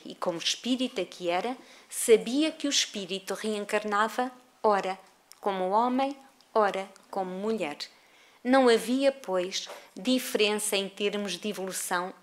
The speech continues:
entre ambos os sexos. O estágio era necessário nos dois.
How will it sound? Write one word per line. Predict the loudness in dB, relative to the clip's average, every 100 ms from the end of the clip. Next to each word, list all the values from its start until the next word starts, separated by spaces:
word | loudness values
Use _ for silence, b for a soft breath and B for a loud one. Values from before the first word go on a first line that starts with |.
| -6
entre | -2 -2 -2 -2
ambos | -2 -6 -10
os | -4 -4
sexos. | -4 -8 -10 -10 -10 -12 B B B
O | -4
estágio | 0 2 6 6 6 0 0
era | 2 2 0
necessário | 0 0 2 0 0 0 -2 -4 -12 -16 _ -8
nos | -6 -6
dois. | -6 -8 -8 -8 -8